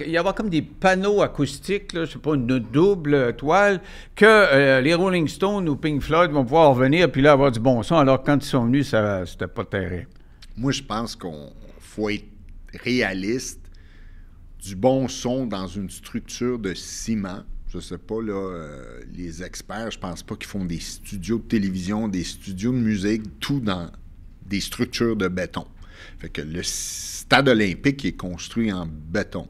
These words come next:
Speaker 2: On
Speaker 1: C'est
Speaker 2: peut
Speaker 1: ça. Donc,
Speaker 2: changer.
Speaker 1: si le son rebondit par en haut, il rebondit aussi d'un côté, donc ce
Speaker 2: Fait
Speaker 1: sera
Speaker 2: que
Speaker 1: pas terrible.
Speaker 2: moi, je pense qu'on essaye de nous vendre le projet dans le moment, là. On met, euh, du maquillage pour que ça passe.
Speaker 1: Comment ça,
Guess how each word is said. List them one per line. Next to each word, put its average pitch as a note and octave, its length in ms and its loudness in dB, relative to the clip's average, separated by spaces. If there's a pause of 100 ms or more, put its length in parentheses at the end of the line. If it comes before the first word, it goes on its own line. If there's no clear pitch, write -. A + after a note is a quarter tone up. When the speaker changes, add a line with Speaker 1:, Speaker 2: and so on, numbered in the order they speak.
(200)
Speaker 2:
On E3+ 100 -8
Speaker 1:
C'est C#3 80 -6
Speaker 2:
peut G2+ 80 -2
Speaker 1:
ça. C3+ 120 0
Donc, B2+ 180 2
Speaker 2:
changer. A#2 100 0
Speaker 1:
si G3+ 120 0
le F3 160 10
son E3 440 6
rebondit D3+ 540 6
par B2 380 4
en C#3+ 40 4
haut, F3+ 60 2
il C#3+ 100 4
rebondit A#2 400 2
aussi B2+ 240 -2
d'un A#2 140 0
côté, G2+ 340 -2
donc G2 220 -4
ce - 60 -10
Speaker 2:
Fait G2 60 -4
Speaker 1:
sera G2 80 -2
Speaker 2:
que G2+ 80 -4
Speaker 1:
pas A2 100 0
terrible. F2+ 220 -2
Speaker 2:
moi, A2 100 2
je F2+ 80 -8
pense A#2 340 -4
qu'on G2+ 300 -6
essaye C3 360 0
de C3 60 -2
nous A2 180 -2
vendre A#2 300 0
le G#2+ 80 2
projet G2+ 380 -2
dans C#3+ 120 -4
le C3 80 -4
moment, A#2+ 300 -2
là. D3+ 120 -6
On A2 180 -6
met, G2+ 200 -4
euh, F#2 320 -6
du F2+ 160 -10
maquillage A2 760 -2
pour - 180 -8
que G#2 140 -6
ça F#2 200 -6
passe. B2 380 -6
Speaker 1:
Comment A3 240 4
ça, G4 120 2